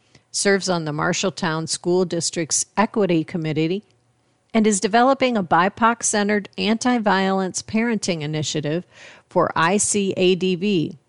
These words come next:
and its network of twenty-two statewide victim service programs.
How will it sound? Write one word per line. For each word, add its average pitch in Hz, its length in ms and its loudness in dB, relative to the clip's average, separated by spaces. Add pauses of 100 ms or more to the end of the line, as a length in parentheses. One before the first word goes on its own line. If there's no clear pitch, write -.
(100)
and 170 160 0
its 202 260 0
network 170 420 -2
of 185 160 -4
twenty-two 214 600 -2
statewide 185 800 0
victim 190 500 -2
service 175 520 -2
programs. - 800 -4